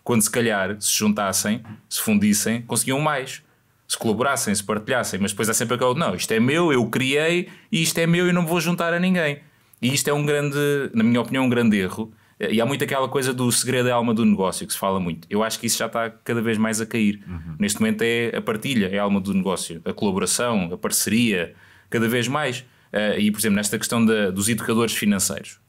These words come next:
Speaker 1: Pá, nós somos, sei lá, quarenta ou cinquenta pessoas que andam aqui nas redes sociais,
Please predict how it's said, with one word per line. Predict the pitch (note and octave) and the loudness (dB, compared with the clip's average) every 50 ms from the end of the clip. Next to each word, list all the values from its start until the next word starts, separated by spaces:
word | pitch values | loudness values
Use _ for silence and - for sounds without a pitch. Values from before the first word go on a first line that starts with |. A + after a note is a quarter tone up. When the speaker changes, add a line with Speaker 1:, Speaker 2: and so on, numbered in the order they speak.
| _ | _
Speaker 1:
Pá, | - E2 E2+ | -8 -6 -4
nós | F#2 F#2+ G2+ - | -4 -2 -2 -2
somos, | - - - A#2+ A#2 G#2 - - - - - _ _ _ _ _ _ _ _ _ _ _ _ | -2 -2 0 2 0 0 0 -4 -10 -12 -18 _ _ _ _ _ _ _ _ _ _ _ _
sei | - - A2 | -6 -4 -2
lá, | F#2 D#2 | -2 -2
quarenta | D#2+ - - - A2+ B2+ A#2+ A#2 | -4 -6 -4 -2 -2 0 0 0
ou | A2+ | -2
cinquenta | G2+ - - G2+ G2+ B2 A#2+ A2+ A2 | -2 -2 -2 -2 0 0 0 0 0
pessoas | G#2+ G#2 - - A#2+ A#2+ A#2+ A2+ | 0 -2 -2 -2 0 0 0 0
que | - - | -2 0
andam | A2+ A2 A2 A2 | 2 2 2 2
aqui | G#2+ G#2+ A2+ A2 | 0 0 0 0
nas | A2 G2 | 0 0
redes | - G#2+ G#2+ G#2+ - | 0 -2 -2 -2 -2
sociais, | - - - A#2 A2 A2+ A2+ - G#3 - | -2 -2 -2 0 0 0 0 -2 -4 -6